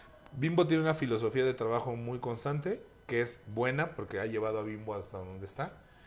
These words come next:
pero también lava mucho el cerebro. Entonces traían a un experto de Marinela, trajeron a un experto de Barcel, trajeron a un experto de, o sea, de lo, del mismo grupo,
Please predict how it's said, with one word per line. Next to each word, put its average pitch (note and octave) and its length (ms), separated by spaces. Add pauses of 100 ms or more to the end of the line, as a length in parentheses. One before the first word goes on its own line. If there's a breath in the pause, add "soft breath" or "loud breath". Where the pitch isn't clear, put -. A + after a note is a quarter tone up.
(240 loud breath)
pero D3 120
también C#3+ 260
lava C#3+ 240
mucho B2 260
el A2+ 100
cerebro. B2+ 360 (720 loud breath)
Entonces - 220
traían D#3 400
a D#3+ 120
un D#3+ 200
experto C#3+ 500
de C3+ 80
Marinela, B2+ 640
trajeron A#2+ 300
a - 20
un A#2 60
experto G2+ 440
de F#2+ 120
Barcel, G2+ 500
trajeron A2+ 320
a A2 100
un G#2 60
experto G2+ 460
de, F2 100
o - 260
sea, G2+ 120
de A2 100
lo, A2+ 140
del A2+ 180
mismo F3 240
grupo, E3 460